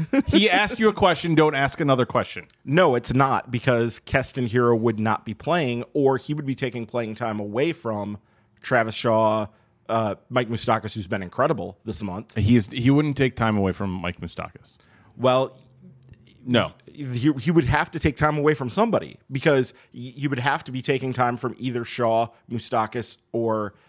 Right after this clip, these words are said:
Speaker 1: 'cause he's not taking time away from Eric Thames. So
Speaker 2: I don't know. Could Keston Hiura play first base?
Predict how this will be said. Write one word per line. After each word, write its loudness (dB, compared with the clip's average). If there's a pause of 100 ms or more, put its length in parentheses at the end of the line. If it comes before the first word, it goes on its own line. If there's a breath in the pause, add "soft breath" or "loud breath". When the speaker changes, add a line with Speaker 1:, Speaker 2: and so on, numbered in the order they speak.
(140)
Speaker 1:
'cause -4
he's -2
not 0
taking -4
time 0
away -4
from -8
Eric -8
Thames. -12 (400)
So 0 (340 soft breath)
Speaker 2:
I 0
don't -2
know. 4
Could -2
Keston -2
Hiura 0
play -2
first -6
base? -6